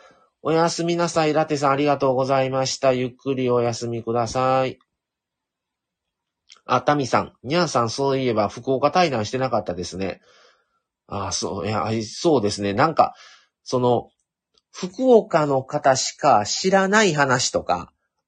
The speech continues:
やっぱり関西人からすると、やっぱ福岡って近くないので、福岡県ってどういう街なのかとか全然知らないので、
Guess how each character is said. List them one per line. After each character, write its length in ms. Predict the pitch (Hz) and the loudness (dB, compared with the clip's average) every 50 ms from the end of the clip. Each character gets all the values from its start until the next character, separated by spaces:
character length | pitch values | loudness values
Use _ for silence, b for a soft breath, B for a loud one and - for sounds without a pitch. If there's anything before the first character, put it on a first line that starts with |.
| _ _ _ _ _ _ _ _ | _ _ _ _ _ _ _ _
や 60 | - | -20
っ 20 | _ _ _ _ | _ _ _ _
ぱ 80 | - 170 | 2 2
り 220 | - - - - _ _ _ _ | 2 2 -4 -12 _ _ _ _
関 300 | - - 254 285 294 285 | -4 -2 0 0 0 0
西 340 | 285 - 277 247 226 220 214 | 0 2 2 4 4 2 0
人 260 | 156 143 127 123 123 | -2 -4 -4 -4 -2
か 160 | 107 117 107 | 2 4 4
ら 100 | 98 98 | 6 4
す 120 | - - 117 | 4 2 -2
る 120 | 107 107 101 | -4 -2 0
と、 200 | - 117 104 98 | 0 2 2 2
や 80 | 95 | 0
っ 20 | - | 0
ぱ 100 | 156 147 | -2 -2
福 240 | - - - 262 | -2 -4 0 2
岡 260 | 240 196 - - 92 85 | 2 2 2 0 -6 -10
っ 80 | - _ _ _ _ _ _ _ _ _ _ | -12 _ _ _ _ _ _ _ _ _ _
て 300 | - 120 95 - - - _ _ _ _ _ _ _ _ _ | 0 0 0 0 -4 -10 _ _ _ _ _ _ _ _ _
近 260 | - - - 247 240 | -8 0 2 2 2
く 140 | 240 - 139 | 4 2 0
な 180 | 120 107 110 117 | 2 2 2 2
い 80 | 113 | 0
の 120 | 104 90 90 | -2 -2 -2
で、 320 | 110 113 104 - - - b b b b b b b b b b | 0 0 0 -2 -4 -8 b b b b b b b b b b
福 320 | b - 175 - - 214 | b -12 -8 0 4 6
岡 240 | 233 247 254 330 339 | 6 6 6 4 2
県 280 | 330 - 180 127 104 95 | 2 2 -2 -2 -4 -4
っ 40 | - | 0
て 220 | 107 104 95 90 | 0 0 0 0
ど 320 | 87 85 - 165 214 254 | 0 2 4 6 6 6
う 40 | 262 | 4
い 120 | 240 247 240 | 2 -2 -2
う 320 | 240 240 233 208 190 143 | -2 -2 -4 -4 -4 0
街 300 | 147 185 208 - - 170 | 0 0 0 0 0 -2
な 120 | 139 120 | -2 -2
の 120 | 107 104 101 | -2 -2 -4
か 140 | - 92 90 | -4 -4 -4
と 100 | - - | -4 0
か 240 | - 110 101 92 85 | 0 0 0 0 -2
全 280 | 87 - 180 214 214 - | -2 0 0 0 -2 -2
然 160 | - 220 214 | 0 0 2
知 140 | 208 - 214 | 2 2 2
ら 140 | 202 196 190 | 2 2 2
な 140 | 180 156 127 | 2 0 0
い 140 | 113 101 95 | -2 -4 -6
の 160 | 90 92 - | -8 -6 -2
で、 320 | 98 101 95 85 73 - | 0 0 0 0 -4 -10